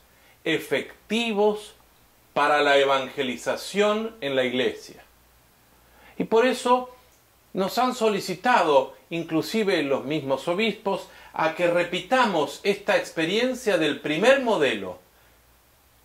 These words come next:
Hemos sido invitados por el arzobispo Ramón de la Rosa y Carpio en República Dominicana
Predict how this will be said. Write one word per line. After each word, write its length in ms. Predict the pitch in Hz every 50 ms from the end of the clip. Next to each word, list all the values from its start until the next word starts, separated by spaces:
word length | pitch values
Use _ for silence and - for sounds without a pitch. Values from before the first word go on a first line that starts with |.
| _ _ _ _ _ _ -
Hemos 260 | - 107 110 123 123
sido 220 | - 156 165 180 196
invitados 600 | 190 170 165 165 - 190 196 196 196 196 190 - -
por 440 | 165 160 156 156 156 151 - - - _ _ _ _ _ _ _ _ _ _ _ _
el 360 | 135 131 123 123 127 127 - - -
arzobispo 1120 | 135 139 123 113 - - - 127 120 147 185 196 175 - - - _ - 139 135 - - -
Ramón 580 | 143 - - 127 123 127 151 185 214 214 214 202
de 120 | 190 165
la 140 | 139 127 123
Rosa 400 | - 160 180 185 185 - 175 143
y 80 | 123 -
Carpio 500 | - 202 202 185 175 - - 131 127 117
en 100 | 113 117
República 580 | 117 117 120 120 151 165 160 156 139 127 127
Dominicana 720 | 113 113 110 110 107 110 104 - - 160 165 165 175 175